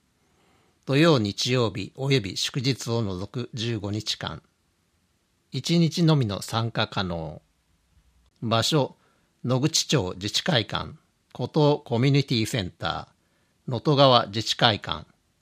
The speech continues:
せせらぎ一子河原町。申し込み、各日程の前日までに電話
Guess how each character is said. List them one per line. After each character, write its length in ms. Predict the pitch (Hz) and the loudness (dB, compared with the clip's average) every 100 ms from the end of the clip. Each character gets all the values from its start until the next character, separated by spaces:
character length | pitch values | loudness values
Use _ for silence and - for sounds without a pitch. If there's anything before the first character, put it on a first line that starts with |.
| _ _ _ | _ _ _
せ 120 | - | -10
せ 180 | - 147 | -2 2
ら 160 | 135 131 | 2 0
ぎ 160 | 113 | -4
一 320 | - 135 - - | -10 -10 -8 -4
子 140 | 151 | -4
河 220 | 160 131 | 0 0
原 200 | 123 120 | 2 0
町。 460 | - 107 90 78 - _ _ _ _ _ _ - | -4 -10 -10 -12 -16 _ _ _ _ _ _ -6
申 200 | 120 139 | 2 2
し 100 | 143 | 2
込 120 | - | 2
み、 260 | 127 120 - _ _ | 2 0 -4 _ _
各 280 | - 151 165 | 0 2 4
日 220 | 117 104 - | 2 0 0
程 180 | 110 101 | 0 2
の 220 | 104 - | -2 -4
前 160 | 104 127 | 2 4
日 300 | 143 139 143 | 4 0 2
ま 120 | 139 | 2
で 100 | 113 | 2
に 200 | 92 87 | -2 -2
電 240 | 104 123 123 | 0 0 0
話 200 | 117 | -2